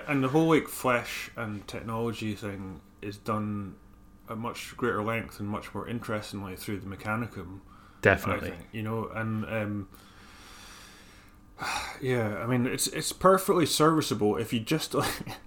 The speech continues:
Speaker 1: like, if you're someone who just needs more, you know,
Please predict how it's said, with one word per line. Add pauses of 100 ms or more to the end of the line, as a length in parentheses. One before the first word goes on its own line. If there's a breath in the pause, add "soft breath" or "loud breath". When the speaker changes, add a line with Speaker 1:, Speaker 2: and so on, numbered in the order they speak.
Speaker 1:
like,
if
you're
someone
who
just
needs
more, (1300 soft breath)
you
know,